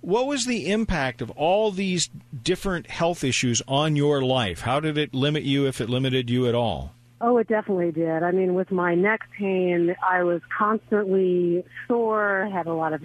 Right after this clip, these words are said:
Speaker 2: aching, couldn't move my head very much, uh, to the left. Um, it was really hard for me to be comfortable in any position, and it affected my sleep for sure. I tossed and turned a lot. Um, then with my lower back issues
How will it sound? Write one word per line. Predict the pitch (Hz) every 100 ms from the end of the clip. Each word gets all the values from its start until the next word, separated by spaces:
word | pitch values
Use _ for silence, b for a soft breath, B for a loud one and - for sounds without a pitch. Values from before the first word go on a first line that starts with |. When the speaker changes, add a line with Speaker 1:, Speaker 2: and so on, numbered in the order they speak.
| -
Speaker 2:
aching, | 220 233 - 220 214 196 190 185
couldn't | 165 175
move | 180 185 170
my | 165 156
head | 170 208 196 196 185 196
very | 190 185 185
much, | 180 180 - - - b b _
uh, | 202 180
to | - 190
the | 180
left. | 175 247 - - - b b _ _
Um, | 190 185 180 180 170 170 180
it | 214
was | 220 190
really | 226 226
hard | 220 202
for | -
me | 202
to | 185
be | 175
comfortable | 175 185 175 - 214 196 208 208 214 214 - -
in | 190
any | 190 185 180 180
position, | - 180 147 208 220 180 160 160 165 B B B -
and | 190 190
it |
affected | 190 247 233
my | 202 175 -
sleep | 190 226 - - - -
for | 185 165
sure. | 208 185
I | 175
tossed | 170 190 190 -
and | 185
turned | 175 180 170 165 160 - _ _
a | 165
lot. | 156 160 - - - B B B B -
Um, | 185 175 170 165 175 160
then | 196 185
with | 185
my | 185 175
lower | 170 180 185
back | 165 180 180 -
issues | 180 - 185 170 165 165